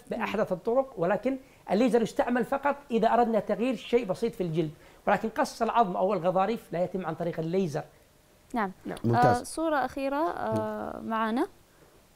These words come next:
Speaker 2: تقنية، آه، الليزر الكربوني.
Speaker 1: نعم.
Speaker 2: هذه،
Speaker 1: الليزر
Speaker 2: هذه شاعت في الآونة الأخيرة
Speaker 1: نعم.
Speaker 2: كثير.
Speaker 1: الليزر الكربوني شيء آمن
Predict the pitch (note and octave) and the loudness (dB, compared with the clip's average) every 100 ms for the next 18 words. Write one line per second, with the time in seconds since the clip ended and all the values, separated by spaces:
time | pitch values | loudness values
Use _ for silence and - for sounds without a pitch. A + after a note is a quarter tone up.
0 | - - B3 B3 C4 C4 C4 - A#3 A3 | -8 -4 -2 0 0 0 -4 -4 -2 0
1 | A3 A#3+ B3+ A#3 A3+ A3 A#3 G#3+ A#3+ C#4 | 2 4 4 4 2 -2 -2 0 0 0
2 | G4+ - _ _ _ - _ _ _ _ | -2 -8 _ _ _ -20 _ _ _ _
3 | - - - B3 A3+ D#4 C#4 C#4 D4 D#4 | -14 -14 -4 2 4 4 4 4 4 4
4 | D4 A#3 G#3+ - F#3+ G#3+ G#3+ F#3+ F#3 A#3+ | 4 2 0 -2 0 0 0 -2 -2 -2
5 | G#3 G#3+ A3 F3+ - _ _ _ - G#3+ | -4 -2 -2 -4 -8 _ _ _ -4 0
6 | E4+ D4 D4 C4+ B3+ C#4+ C4+ C4 - A#3 | 2 2 4 2 2 2 2 0 2 2
7 | E3+ F3 | 2 -2